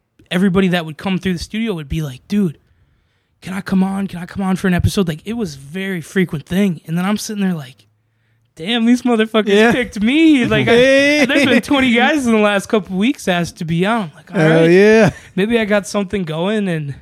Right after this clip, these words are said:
Speaker 1: I, that was just a little confidence booster I needed 'cause I was, I was a broken person, dude. Like, I, I would walk into a bar and I would assume everybody's looking at me, laughing at me. Like, in my, it was all in my head. Like, I
Speaker 2: Yeah.
Speaker 1: just, I had no confidence.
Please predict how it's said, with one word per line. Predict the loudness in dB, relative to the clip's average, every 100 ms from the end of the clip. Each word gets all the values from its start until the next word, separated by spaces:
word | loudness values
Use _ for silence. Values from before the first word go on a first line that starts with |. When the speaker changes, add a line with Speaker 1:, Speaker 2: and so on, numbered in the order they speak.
| -16 -12
Speaker 1:
I, | -4
that | 0
was | 0
just | -2 -8
a | -2
little | 2 2
confidence | 0 -8 -8 -6 -6 -4
booster | 0 0 -2 -6
I |
needed | -6 -6 -6
'cause | -8 -6
I | -2
was, | 0 -2 -6 _ _ -20 -8 -4
I |
was | -4 -4
a | -8
broken | 0 2 2 0 -10
person, | -2 0 0 -2
dude. | -4 -2 -2
Like, | -2 -2
I, | -2 -2 -4 _ _ -20 -4
I | 0
would | 0
walk | -2 -6 -8
into | -6 -6
a |
bar | -6 0 2 2 -2 -6 _ _ _ _ _ _
and | 0 0 2
I | 0
would | 0
assume | -6 -8 -6
everybody's | -6 -4 -4 -2
looking | -2 -2
at | -6 -2
me, | -2
laughing | 0 0 -2 -2 -4
at | -4 -2
me. | -2
Like, | -2 -4 -4
in | 0
my, | 0
it | 0
was | -2 -2
all | -2
in | -2
my | -4
head. | -4 -4 -2
Like, | 2
I | 2
Speaker 2:
Yeah. | 2
Speaker 1:
just, | 0 -8 _ _ -14 -6
I |
had | -4 -2
no | 0 0
confidence. | 0 0 0 -2 -4 -2 -4 -6 -14